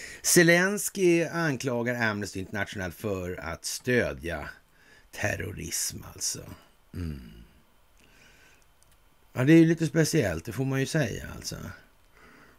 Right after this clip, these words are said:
Mm. Men det är inte planerat, inte det minsta,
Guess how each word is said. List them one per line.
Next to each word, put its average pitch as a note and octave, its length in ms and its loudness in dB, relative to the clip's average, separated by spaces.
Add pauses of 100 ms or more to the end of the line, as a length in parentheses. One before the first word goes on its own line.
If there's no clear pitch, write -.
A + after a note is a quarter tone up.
(140)
Mm. E2 320 -6 (300)
Men A2+ 120 2
det C#3+ 80 6
är C#3 40 6
inte C3 180 0
planerat, C3+ 800 0 (140)
inte G#2+ 260 -2
det G2 80 -4
minsta, F#2 400 -6